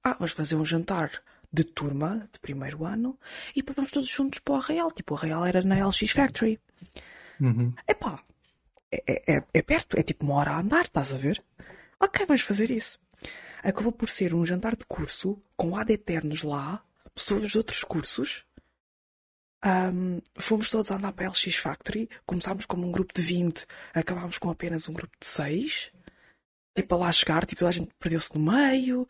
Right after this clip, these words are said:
Speaker 1: pessoas a caírem, estava, tipo, a chover. E depois, quando chegamos ao recinto, estamos, tipo, todos lá na descontra.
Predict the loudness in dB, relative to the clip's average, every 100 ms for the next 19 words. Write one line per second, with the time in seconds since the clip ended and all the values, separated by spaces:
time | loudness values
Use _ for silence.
0 | -8 -16 -8 -2 -2 -2 -4 -4 -4 -2
1 | -2 -2 -6 -16 -20 -18 -2 -2 -2 -4
2 | -2 -2 -2 0 2 2 2 -2 -6 -18
3 | -18 -18 -18 -2 -2 -2 -6 -4 -2 -4
4 | 0 2 2 0 -2 -4 -4 -4 -4 -4
5 | -6 -6 _ -20 -16 2 2 4 -4 0
6 | 0 2 -2 -2 -4 -2 -4 -4